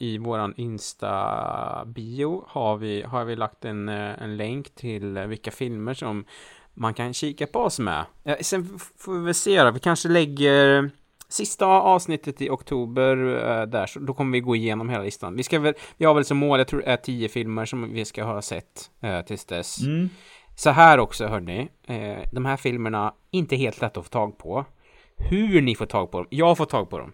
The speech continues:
Speaker 1: så, så kan vi säga. Men jag, jag kommer inte säga
Speaker 2: Mm.
Speaker 1: hur jag fick tag på dem. Ehm, och hur ni får tag på dem, det är helt upp till er.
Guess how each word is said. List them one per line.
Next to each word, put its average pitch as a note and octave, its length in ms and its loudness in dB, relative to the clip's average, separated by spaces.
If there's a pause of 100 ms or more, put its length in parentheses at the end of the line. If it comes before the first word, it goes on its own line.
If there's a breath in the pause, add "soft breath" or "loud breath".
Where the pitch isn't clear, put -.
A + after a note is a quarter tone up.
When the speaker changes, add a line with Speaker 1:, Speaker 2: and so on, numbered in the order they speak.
Speaker 1:
så, B2+ 180 -6
så - 300 -8
kan A2+ 140 -6
vi F#2 60 -8
säga. - 240 -10 (160)
Men B2+ 160 -4
jag, B2+ 100 0 (140)
jag D3 180 -2
kommer F3 120 -2
inte F3 100 -8
säga C#3 140 2
Speaker 2:
Mm. A2 120 2
Speaker 1:
hur E3 220 0
jag D3+ 120 2
fick C#3 140 -4
tag G2+ 260 -2
på F2+ 120 -6
dem. A2+ 200 -6 (600 soft breath)
Ehm, F2+ 720 -4 (240)
och B2+ 160 -6 (120)
hur D3 160 -2
ni G#3 260 -2
får D4 100 -4
tag F2+ 280 -4
på - 120 -8
dem, B2+ 220 -6
det C#3+ 140 -6
är - 40 -12
helt D#3+ 460 -4
upp G2 140 -6
till C2 120 -12
er. A#1+ 200 -14